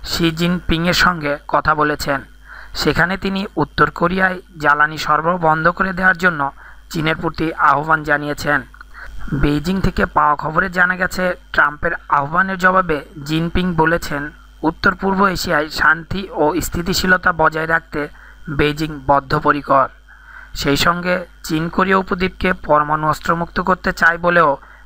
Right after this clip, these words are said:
প্রেসিডেন্ট শি জিনপিং উল্লেখ করেন। এদিকে জাতিসংঘ নিরাপত্তা পরিষদের বৈঠকে চীন ও রাশিয়ার রাষ্ট্রদূতরা উত্তর কোরিয়াকে ধৈর্য ধারণ করার আহ্বান জানান। তারা বলেন, আমেরিকার সঙ্গে পিয়াংইয়াংয়ের শত্রুতা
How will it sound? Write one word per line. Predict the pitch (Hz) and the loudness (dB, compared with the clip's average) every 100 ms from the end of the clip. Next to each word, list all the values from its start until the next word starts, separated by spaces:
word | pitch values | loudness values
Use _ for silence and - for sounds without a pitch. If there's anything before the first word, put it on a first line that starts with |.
| - | -2
প্রেসিডেন্ট | 151 147 170 160 165 - - - | 0 0 0 0 -2 -6 -14 -8
শি | - 170 170 | -4 0 2
জিনপিং | 165 160 160 160 160 | 2 0 0 -2 -2
উল্লেখ | 170 151 147 - | 0 2 2 2
করেন। | 143 143 123 - - - - - - - - - | 2 2 -2 -10 -20 -18 -16 -16 -16 -18 -14 -4
এদিকে | 151 175 202 202 | -2 0 -2 -4
জাতিসংঘ | 147 147 147 143 160 170 | 0 0 0 0 0 2
নিরাপত্তা | 196 190 196 196 - | 2 2 0 -2 -4
পরিষদের | 190 196 190 190 190 | 0 0 2 0 0
বৈঠকে | 185 190 185 180 147 - - - | 2 2 2 0 -2 -4 -12 -6
চীন | 170 180 | -2 2
ও | 190 | 4
রাশিয়ার | 165 160 - 190 | 4 2 0 2
রাষ্ট্রদূতরা | 175 160 165 160 185 180 147 - | 4 4 0 -2 -2 4 2 2
উত্তর | 165 156 170 | -6 -2 -2
কোরিয়াকে | 165 180 185 185 190 180 - | 0 0 2 0 -2 -4 -2
ধৈর্য | 147 147 160 151 | 2 2 4 4
ধারণ | 156 185 | 4 4
করার | 175 165 160 | 2 2 2
আহ্বান | 175 151 147 160 | 2 -2 0 0
জানান। | 160 147 147 131 - - - - - - | 2 2 4 2 -4 -20 -20 -20 -20 -2
তারা | 147 151 170 | 4 6 6
বলেন, | 185 185 156 | 4 0 0
আমেরিকার | 151 151 156 165 170 | -2 0 -4 -2 0
সঙ্গে | 180 180 190 | -2 -2 -4
পিয়াংইয়াংয়ের | 175 156 160 180 185 190 | -2 0 0 0 -4 -2
শত্রুতা | 180 180 170 190 180 175 | 0 0 0 0 4 4